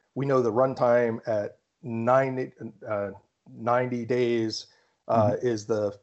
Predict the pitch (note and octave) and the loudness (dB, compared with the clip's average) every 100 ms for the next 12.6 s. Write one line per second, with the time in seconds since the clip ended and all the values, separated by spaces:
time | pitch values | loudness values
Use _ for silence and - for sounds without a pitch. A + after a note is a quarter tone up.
0 | - D3+ C#3 A2+ G2 - A#2 - A#2+ - | 2 4 6 4 0 -10 -14 -4 -4 -4
1 | A2 G#2 A2+ G#2 G#2 A2 A2+ - A2+ A#2+ | -10 -8 -6 -4 -4 -2 -2 -2 -2 -2
2 | B2 - A#2+ A#2+ A#2+ B2 B2 - A#2 A2+ | -2 -2 -2 2 4 4 2 -8 -8 -4
3 | A2 - _ - F3+ E3 A#2 A2 G#2+ G#2+ | -4 -6 _ 0 2 2 0 0 -2 -4
4 | _ - A#2 G#2 - D3+ D3+ A#2 G#2 G#2 | _ -6 -4 -4 0 2 2 2 2 0
5 | G2+ G2+ - A#2 G#2 G#2 G#2 G2+ A2 _ | -2 -8 -6 -4 -4 -4 -4 -4 -6 _
6 | _ _ _ - A2+ A2+ G#2+ G2 - _ | _ _ _ -2 2 4 2 0 -6 _
7 | _ _ _ _ _ - B2+ B2 A2 G#2+ | _ _ _ _ _ -10 0 2 2 0
8 | - C3+ G#2+ F2+ _ C3+ C3+ B2+ B2 B2 | 0 0 0 -6 _ -4 0 0 2 2
9 | A2+ A2 B2+ B2 B2 A#2 - - A#2 A2 | 2 2 2 2 0 -4 -8 -8 -2 -2
10 | G#2 - A2 - - G2 - G#2 - - | -2 -4 -8 -8 -8 -8 -10 -14 -12 -14
11 | - - - _ _ _ _ B2 G#2+ G2 | -14 -20 -20 _ _ _ _ 0 2 0
12 | F#2+ - C#3 A#2+ B2 B2+ | -4 -4 2 2 2 -4